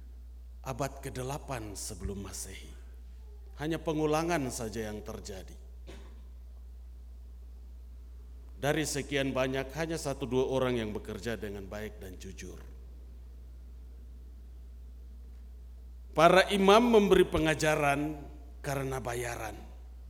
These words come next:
Dibayar dulu baru mau mengajar. Dan ritual peribadatan yang dilaksanakan tidak dilakukan dengan sungguh-sungguh.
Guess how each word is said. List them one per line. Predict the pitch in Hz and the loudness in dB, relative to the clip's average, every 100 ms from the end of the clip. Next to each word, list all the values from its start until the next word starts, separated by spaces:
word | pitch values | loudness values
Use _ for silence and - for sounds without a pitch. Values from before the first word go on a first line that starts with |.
| - - - - - - - - | -14 -14 -14 -14 -14 -14 -14 -14
Dibayar | - 123 117 147 147 127 | -6 -2 4 6 6 6
dulu | 143 196 | 6 8
baru | 160 120 110 | 8 4 0
mau | 110 107 | -2 -2
mengajar. | 104 104 104 98 - - - - - - - - - - - - - - - - - - - - - - - - - - - - - - - - - - - - - - - | -4 -4 -6 -8 -10 -12 -14 -14 -14 -14 -14 -14 -14 -14 -14 -14 -14 -14 -14 -14 -14 -14 -14 -14 -14 -14 -14 -14 -14 -14 -14 -14 -14 -14 -14 -14 -14 -14 -14 -14 -14 -14 -8
Dan | 104 147 160 151 | 6 8 10 8
ritual | 156 - 190 185 180 | 4 8 12 12 10
peribadatan | 175 165 165 165 170 175 170 | 8 10 10 10 8 8 8
yang | 165 156 156 | 10 8 6
dilaksanakan | 156 151 151 160 156 160 156 160 160 170 196 - - - - - - - - - - - - - - | 4 4 2 0 2 2 2 6 6 6 2 -6 -12 -14 -14 -14 -14 -14 -14 -14 -14 -14 -14 -14 -4
tidak | 156 156 156 123 | 2 4 4 4
dilakukan | 147 147 143 170 - 147 123 | 2 2 2 -4 0 0 0
dengan | 120 110 110 | -2 -4 -6
sungguh-sungguh. | - 110 104 - 110 101 87 | -6 -6 -6 -6 -6 -8 -8